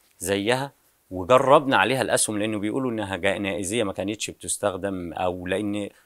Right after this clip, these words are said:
قوتها ما تتحملش ضربات الأسهم.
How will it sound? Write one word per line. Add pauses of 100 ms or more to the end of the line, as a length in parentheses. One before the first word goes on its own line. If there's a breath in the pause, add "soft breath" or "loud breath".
(140)
قوتها
ما
تتحملش
ضربات
الأسهم.